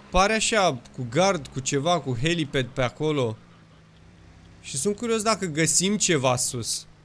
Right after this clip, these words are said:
Loot sau orice. Și cred că cu cricul ne putem urca pe ea. Haide să, să trag eu aici undeva. Sunt în interior.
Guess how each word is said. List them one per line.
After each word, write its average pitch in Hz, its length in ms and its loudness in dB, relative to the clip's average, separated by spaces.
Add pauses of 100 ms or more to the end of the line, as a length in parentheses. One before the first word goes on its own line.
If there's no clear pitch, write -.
(120)
Loot 123 420 -2
sau 127 300 0
orice. 156 520 0 (920)
Și - 420 -10
cred 208 260 -4
că - 120 -14
cu - 140 -16 (140)
cricul 196 380 -6
ne 170 140 -2
putem 170 360 -6
urca 135 280 -2
pe 113 180 -2
ea. 107 220 -4 (1800)
Haide 139 240 -2
să, 147 420 -2
să 131 180 -4 (100)
trag 139 300 -2
eu 135 160 0
aici 117 300 -4
undeva. 110 880 -6
Sunt 117 300 -12
în 120 120 -6
interior. 120 720 -6